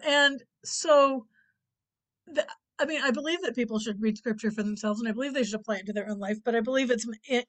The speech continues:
immeasurably enriched if you can do that in the knowledge of how people have applied scripture to their lives and to the life of the church in the past.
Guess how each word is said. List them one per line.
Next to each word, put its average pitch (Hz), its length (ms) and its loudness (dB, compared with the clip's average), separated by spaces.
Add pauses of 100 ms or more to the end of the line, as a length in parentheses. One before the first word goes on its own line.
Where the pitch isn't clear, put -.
immeasurably 233 840 -4 (480)
enriched 233 800 2 (580)
if 247 440 4 (480)
you 240 200 -2
can 240 200 -6
do 302 280 -4
that 220 400 4 (420)
in 254 160 -2
the 247 80 2
knowledge 254 440 8
of 233 80 -2
how 240 120 4
people 226 300 -2
have 202 120 0
applied 214 340 2
scripture 220 400 -6
to 214 140 -10
their 196 180 -2
lives 190 360 -2
and 196 100 -10
to 196 80 -18
the 214 80 -12
life 214 240 -4
of 220 80 -14
the 247 80 -14
church 214 400 -8 (440)
in 220 120 -4
the 208 80 -4
past. 208 480 -4